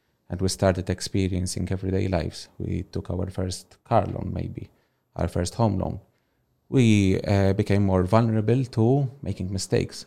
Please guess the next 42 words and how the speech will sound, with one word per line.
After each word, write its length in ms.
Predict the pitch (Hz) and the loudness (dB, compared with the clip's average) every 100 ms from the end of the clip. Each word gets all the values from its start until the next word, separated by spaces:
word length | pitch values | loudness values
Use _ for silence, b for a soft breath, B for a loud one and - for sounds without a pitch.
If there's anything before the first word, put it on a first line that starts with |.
| - | -6
which 180 | 110 - | -6 -2
could 160 | 175 - | -4 -2
have 180 | 110 | -2
been 120 | 101 95 | -2 -2
avoided 420 | 95 120 127 135 | 0 0 0 -2
if 280 | 131 - - _ _ | -4 -6 -20 _ _
there 120 | 117 104 | -12 -8
was 200 | 95 - | -6 -4
more 160 | 107 113 | -4 -4
financial 440 | 107 104 107 127 | -4 -2 -2 -2
literacy, 500 | 135 139 98 - 104 _ _ _ _ - | -2 -2 -6 -6 -8 _ _ _ _ -2
not 140 | 131 | 0
just 200 | 90 - | 0 -4
from 120 | 85 | -6
the 100 | 85 | -8
parent 420 | - 92 - - | -4 -4 -4 -10
side, 340 | - - 107 - | -8 -4 -4 -4
uh, 100 | 101 - _ _ _ _ | -10 -10 _ _ _ _
but 160 | - 101 | -8 -2
also 380 | 95 98 120 127 | -2 0 0 0
in, 400 | 104 95 95 98 | 0 -2 -2 -4
in 100 | 95 | -2
our 180 | 90 98 | 0 0
schools. 460 | 92 139 113 113 - - | 0 0 0 -2 -14 -8
We 100 | 113 | -2
don't 180 | 123 104 | 0 0
have 140 | 101 | -2
a 60 | 95 | -4
subject 540 | 113 113 120 - - - | -4 -2 -4 -6 -12 -4
related 400 | 107 98 98 98 | -2 0 -4 -2
to 60 | 123 | -2
money 160 | 110 | 0
in 100 | 92 | -2
our 120 | 95 | -4
schools. 400 | 98 - 101 - - _ _ _ _ _ | -6 -8 -8 -10 -18 _ _ _ _ _
Don't 180 | 107 107 | -2 0
mention 260 | 95 92 95 | 0 0 0
to 80 | 95 | -2
me 140 | 90 | -2
accounts 520 | 87 - 95 95 92 | -2 -4 -2 -2 -2
or, 360 | 92 87 90 87 | -4 -4 -4 -4
um, 140 | 87 | -4